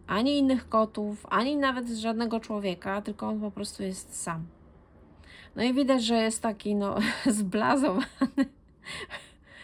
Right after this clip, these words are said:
mówiąc kolokwialnie. Mm. Ma te wszystkie pentakle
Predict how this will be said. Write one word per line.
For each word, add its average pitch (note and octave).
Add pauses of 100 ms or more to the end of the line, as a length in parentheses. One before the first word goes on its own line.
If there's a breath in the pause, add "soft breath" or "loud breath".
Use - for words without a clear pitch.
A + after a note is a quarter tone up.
(120 loud breath)
mówiąc C#4
kolokwialnie. G#3+ (1000 loud breath)
Mm. G3+ (1800)
Ma G3+
te C4+
wszystkie A3+
pentakle G3+